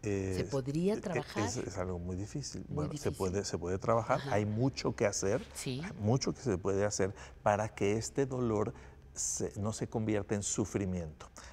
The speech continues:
Speaker 2: Hacemos esta diferencia entre
Speaker 1: Ah,
Speaker 2: dolor
Speaker 1: sí.
Speaker 2: y sufrimiento.
Speaker 1: Ajá.
Speaker 2: El sufrimiento es insoportable. El dolor es algo soportable, es algo con lo que puedo vivir. Entonces, en este proceso de una pérdida tan dolorosa
Speaker 1: Tan
Speaker 2: como puede
Speaker 1: fuerte,
Speaker 2: ser
Speaker 1: sí.
Speaker 2: esta,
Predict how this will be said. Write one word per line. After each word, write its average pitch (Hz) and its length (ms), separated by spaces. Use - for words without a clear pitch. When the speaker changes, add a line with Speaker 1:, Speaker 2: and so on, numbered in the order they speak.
Speaker 2:
Hacemos 170 420
esta 151 240
diferencia 90 560
entre 85 180
Speaker 1:
Ah, 82 40
Speaker 2:
dolor 101 260
Speaker 1:
sí. 151 80
Speaker 2:
y - 20
sufrimiento. 90 680
Speaker 1:
Ajá. - 80
Speaker 2:
El 101 160
sufrimiento 117 540
es - 140
insoportable. 87 1000
El 101 180
dolor 90 560
es - 180
algo 82 240
soportable, 90 540
es - 80
algo 120 180
con 113 140
lo 104 160
que 101 100
puedo 107 340
vivir. 92 320
Entonces, 147 680
en 98 160
este 98 240
proceso 151 680
de 90 180
una 87 260
pérdida 104 580
tan 107 340
dolorosa 98 460
Speaker 1:
Tan - 100
Speaker 2:
como 90 160
puede - 120
Speaker 1:
fuerte, 85 80
Speaker 2:
ser - 100
Speaker 1:
sí. - 100
Speaker 2:
esta, 147 240